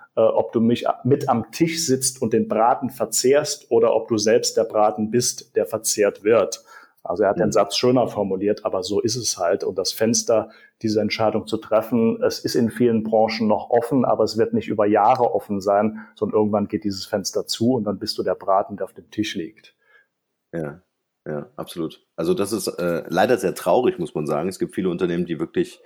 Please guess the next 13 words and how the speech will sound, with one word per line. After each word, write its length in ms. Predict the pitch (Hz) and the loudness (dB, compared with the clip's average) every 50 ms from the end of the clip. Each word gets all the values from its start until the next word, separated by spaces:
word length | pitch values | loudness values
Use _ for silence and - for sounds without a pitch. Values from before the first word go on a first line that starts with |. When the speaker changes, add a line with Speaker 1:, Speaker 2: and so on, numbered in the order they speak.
| - - - - - - - - | -20 -20 -20 -20 -20 -20 -8 -4
Speaker 2:
äh, 220 | 76 78 80 78 | -2 -2 -2 -2
äh, 320 | - - - - 64 69 - | -4 -6 -10 -8 -8 -8 -8
tolle 260 | - - 92 90 98 | -4 0 2 2 2
Geschäftsmodelle 800 | - 185 180 - 98 - 131 135 - 87 85 76 85 80 80 80 | 2 0 0 2 2 4 4 4 2 0 -2 0 0 0 2 2
Speaker 1:
Ja. 160 | 78 76 76 - _ _ _ _ | 0 0 -2 -8 _ _ _ _
Speaker 2:
haben, 400 | - 85 85 82 87 - 95 87 | -4 0 2 2 2 2 0 0
die 80 | 87 90 | 0 0
man 140 | 90 80 | 0 -2
skalieren 420 | 76 - - 78 87 110 127 131 117 | -2 -2 -2 0 2 2 2 0 -2
könnte, 300 | - - 78 73 - - | -4 -4 -6 -6 -8 -10
zum 160 | - - 67 | -10 -8 -8
Beispiel 280 | 64 64 - - - - | -8 -8 -10 -12 -14 -12
digital. 640 | - 67 69 71 - - 71 64 69 87 110 117 | -12 -12 -12 -12 -10 -8 -8 -6 -6 -8 -10 -12